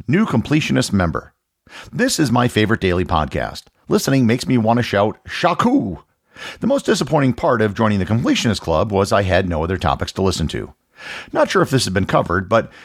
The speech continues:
could we get an episode on how speakers of the same language use weirdly different terms in different places, such as how the U K barbecue sauce is called brown sauce? Twelve thumbs up." Well, thanks, Queege. If you have joined the Completionist Club,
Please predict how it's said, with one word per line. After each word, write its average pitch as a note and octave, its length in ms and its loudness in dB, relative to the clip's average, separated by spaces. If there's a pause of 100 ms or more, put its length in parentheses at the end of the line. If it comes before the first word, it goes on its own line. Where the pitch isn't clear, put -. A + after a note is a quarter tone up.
could A3+ 160 -2
we C4+ 80 2
get G#3+ 140 -2
an F#3+ 100 2
episode A#2+ 420 0
on G#2+ 100 2
how G2+ 160 2
speakers C3 420 -2
of G2 80 0
the F2+ 80 -4
same A#2+ 260 0
language A2 420 0
use G#2 200 0
weirdly G3+ 460 -2
different F3 280 0
terms C3 360 0
in C3 80 0
different A#2+ 260 -2
places, - 460 -4 (320)
such G#2+ 240 -2
as A2 140 2
how G2+ 180 2
the F#2+ 100 -4
U G2+ 160 -2
K G2+ 180 0
barbecue E3+ 440 0
sauce C3+ 400 -2
is - 120 -8
called F#2+ 320 -2
brown E2+ 280 0
sauce? - 420 -6 (420)
Twelve D#3+ 360 0
thumbs A2 280 0
up." C#2 220 -2 (840)
Well, C#3 120 -2
thanks, - 380 0
Queege. C3 640 0 (680)
If - 180 0
you B3+ 80 2
have C4 220 2
joined E3+ 220 2
the D#3+ 40 2
Completionist A#2+ 520 0
Club, C#2 320 -2